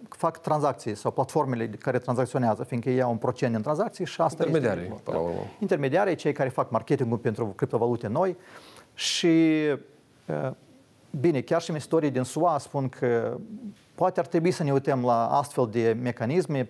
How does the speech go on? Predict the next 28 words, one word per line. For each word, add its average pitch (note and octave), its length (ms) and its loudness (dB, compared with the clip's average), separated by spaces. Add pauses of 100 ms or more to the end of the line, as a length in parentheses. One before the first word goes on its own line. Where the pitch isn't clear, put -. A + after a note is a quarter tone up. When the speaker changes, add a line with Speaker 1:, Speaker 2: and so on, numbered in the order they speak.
Speaker 1:
pe-, B2+ 160 -2 (200)
dacă C#3+ 260 4
sunt D#3+ 180 -2
aplicate D3 480 0
în A#2 60 2
anumite A#2+ 500 0
sectoare. F#3 520 0 (560)
Și - 140 -2
eu E3+ 60 6
cred F#3+ 220 0
că F#3+ 100 -2
este F3 440 2
un D3 160 0
potențial C3+ 560 0
pe - 120 -4
viitor, B2+ 440 0
dar D#3+ 160 0
este D#3+ 340 0
foarte C#3 360 -2
obscur C3+ 400 -4
și - 220 -6 (540)
neclar. B2+ 400 0 (500)
Dar E3+ 200 0
principiul F#3+ 460 0
important D#3 520 0
pentru C#3 240 -2
investitori F3 480 2
este D#3 300 0